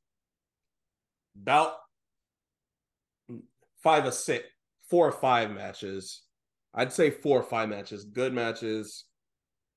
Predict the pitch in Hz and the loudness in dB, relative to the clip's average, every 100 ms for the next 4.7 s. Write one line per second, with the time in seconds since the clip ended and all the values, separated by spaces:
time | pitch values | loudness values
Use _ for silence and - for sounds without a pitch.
0 | _ _ 120 110 113 113 107 117 117 - | _ _ -4 -2 -2 -2 -2 -4 -4 -4
1 | 120 113 110 - - _ _ _ _ _ | -4 -4 -6 -12 -20 _ _ _ _ _
2 | _ _ _ 110 110 107 98 104 117 120 | _ _ _ -8 -6 -4 -6 -4 0 0
3 | 117 113 107 120 104 101 98 110 95 95 | 0 -2 -4 -6 -6 -8 -8 -10 -10 -10
4 | 85 85 92 - - - | -10 -14 -16 -18 -20 -20